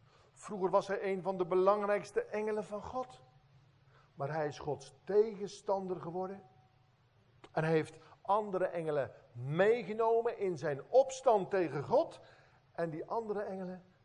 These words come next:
dat zijn demonen. Dus reken maar dat de boze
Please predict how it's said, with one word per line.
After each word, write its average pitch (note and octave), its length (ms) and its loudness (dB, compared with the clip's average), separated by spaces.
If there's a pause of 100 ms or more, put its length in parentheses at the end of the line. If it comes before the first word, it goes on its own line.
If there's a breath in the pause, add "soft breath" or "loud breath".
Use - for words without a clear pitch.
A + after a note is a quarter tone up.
(100)
dat F3+ 200 -8
zijn G3 280 -10
demonen. A3 520 -8 (1200 soft breath)
Dus D3+ 280 -4
reken F#3 360 -8
maar A2 440 -12 (560)
dat C3+ 160 -16
de D3+ 60 -12
boze D#3+ 560 0